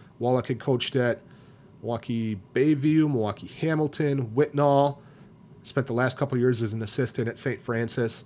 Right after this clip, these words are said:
Clay Iverson getting back into the high school ranks at Sauk Prairie. He was the head coach at Pewaukee when the Watt brothers were there, had moved on to Mukwonago, and then stepped aside and spent the last year or two as an assistant at, uh, I believe it was at Carroll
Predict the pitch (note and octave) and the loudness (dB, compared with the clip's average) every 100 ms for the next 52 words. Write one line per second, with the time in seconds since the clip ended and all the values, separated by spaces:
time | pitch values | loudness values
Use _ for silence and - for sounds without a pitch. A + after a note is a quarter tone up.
0 | - - - - - - C3+ G#3 F#3+ G#3+ | -18 -20 -20 -20 -18 -4 0 2 2 0
1 | G#3+ - F2 E2+ - - C3+ A#2 B2+ B2+ | 0 -4 -6 -8 -6 0 2 4 2 2
2 | B2+ A2 B2+ B2+ - C3+ A2+ B2 A#2+ - | 0 -2 0 -2 2 2 4 0 0 -4
3 | - B2 G#2 - D#3+ C#3 A#2+ A#2 C3 C3+ | -2 -2 -2 0 2 2 2 0 2 2
4 | B2+ - - - - A2 B2 A#2 C#3+ - | 0 -8 -20 -12 -6 -4 -2 0 0 4
5 | D3 C3+ - - A2+ C3+ D3 E3 C#3+ A#2 | 4 4 0 0 2 2 2 2 2 2
6 | A2 G#2 C3 C#3+ C#3 C#3 C3 C#3+ C3+ C#3+ | 0 2 2 2 2 2 0 0 2 2
7 | B2 G#2 B2 B2+ B2+ B2+ B2 A#2 G#2 A#2+ | 0 0 2 2 2 0 -2 -4 0 2
8 | C#3+ C#3+ D3 D#3 - - - - A2+ A#2 | 2 4 4 2 0 -16 -20 -10 -6 -4
9 | G#2+ C#3 C3+ C3+ - B2+ C3 C3 A2+ G#2+ | -2 0 0 0 0 2 4 4 2 -4
10 | - - - - C#3 C3 A#2+ B2+ A#2+ B2+ | -14 -20 -20 -2 0 0 0 0 0 -2
11 | C#3+ D#3+ C#3 C3 B2 A#2 A2 A2+ G#2+ - | -2 -2 0 2 4 2 0 -4 -4 -4
12 | C#3+ D3 C3 - A#2+ A#2+ A#2 - - - | -2 -2 -2 -4 -2 0 0 -4 -20 -20
13 | - - - G#2 G2+ G#2 C#3 F3+ A#2+ A2+ | -20 -20 -12 -10 -8 -6 -4 -4 -4 -6
14 | - - D#3+ F#3 A#2+ E2+ C3 | -10 -12 -4 -2 -2 -4 -8